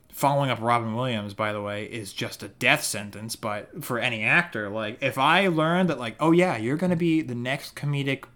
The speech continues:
buddy to, like, Adam Sandler in his next film, but you're following up Robin Williams' character," I'd be like, "No, I can't do that. Are you kidding me? People are gonna hate it." But, like,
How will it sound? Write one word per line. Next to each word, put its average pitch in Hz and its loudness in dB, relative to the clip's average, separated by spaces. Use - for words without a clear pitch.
buddy 127 0
to, 117 -6
like, 113 -2
Adam 123 2
Sandler 117 -2
in 104 -8
his 107 -8
next 113 -8
film, 131 -2
but 131 2
you're 123 0
following 143 4
up 127 0
Robin 120 4
Williams' 117 -2
character," 110 -4
I'd 127 0
be 143 4
like, 131 4
"No, 156 6
I 170 8
can't 113 -4
do 104 -8
that. 107 -2
Are 123 -6
you 120 -4
kidding 160 2
me? 208 6
People 143 0
are 139 2
gonna 139 2
hate 190 8
it." - 2
But, 156 2
like, 180 0